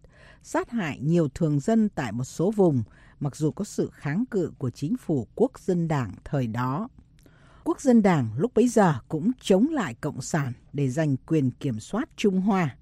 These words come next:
Khi thất bại, Quốc dân Đảng chạy sang Đài Loan và bắt đầu thành lập một chính phủ đối nghịch với Trung Hoa lục địa. Kể từ khi đó, Đảng Cộng sản Trung Quốc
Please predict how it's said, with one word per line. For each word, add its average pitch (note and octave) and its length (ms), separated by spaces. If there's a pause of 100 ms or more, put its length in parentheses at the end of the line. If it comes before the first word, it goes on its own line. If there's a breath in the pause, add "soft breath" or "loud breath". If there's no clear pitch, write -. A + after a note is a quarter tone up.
(500 soft breath)
Khi C4 180
thất - 260
bại, E3+ 320 (100)
Quốc C#4 180
dân G#3 200
Đảng C#3 360
chạy - 280
sang G3 300
Đài C#3 180
Loan F3+ 320 (340 loud breath)
và D#3 100
bắt C4 160
đầu E3+ 280
thành E3 240
lập D#3 160 (100)
một D3+ 280
chính A3+ 260
phủ E3 260
đối C3 240
nghịch A#3 340
với C#3+ 240
Trung G3 220
Hoa F3+ 180
lục D3+ 220
địa. D3+ 200 (720 soft breath)
Kể C3+ 220
từ C#3+ 100
khi - 200
đó, E3 360 (340 soft breath)
Đảng C3+ 320
Cộng B2 220
sản A#2+ 380
Trung F#3+ 280
Quốc D4 220